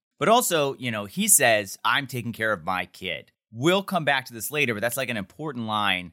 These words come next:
how she's trying to pay for something for April, and he's like, "No, no, no, no,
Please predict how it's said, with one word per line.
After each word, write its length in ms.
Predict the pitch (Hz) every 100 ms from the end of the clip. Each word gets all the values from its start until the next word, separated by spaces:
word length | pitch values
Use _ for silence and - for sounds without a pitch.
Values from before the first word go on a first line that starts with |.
| _
how 160 | - 104
she's 320 | 98 175 185
trying 560 | - - 160 175 185 180
to 100 | 170
pay 560 | 135 127 110 98 95 107 _
for 140 | 110
something 320 | - 123 127
for 120 | 117 110
April, 360 | 101 95 85
and 80 | 85
he's 160 | 92 92
like, 140 | 90
"No, 120 | 98 95
no, 140 | 92
no, 80 | 90
no, 180 | 78